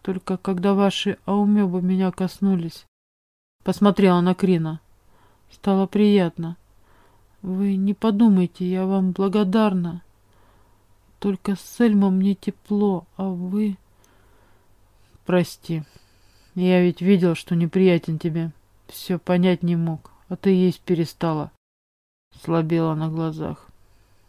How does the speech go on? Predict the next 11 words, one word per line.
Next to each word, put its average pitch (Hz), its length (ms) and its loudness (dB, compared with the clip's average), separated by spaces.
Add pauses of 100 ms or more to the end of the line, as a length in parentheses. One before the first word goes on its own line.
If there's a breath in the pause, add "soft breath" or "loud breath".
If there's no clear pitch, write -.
(180)
Я 175 260 0
брать 185 400 4
старался 175 560 2
немного, 180 680 0 (840 soft breath)
а 170 60 -8
еще 165 340 -2
врач 185 380 -2
рассказал 175 600 -2
о 170 40 -8
твоих 170 300 -6
кошмарах. 170 760 -8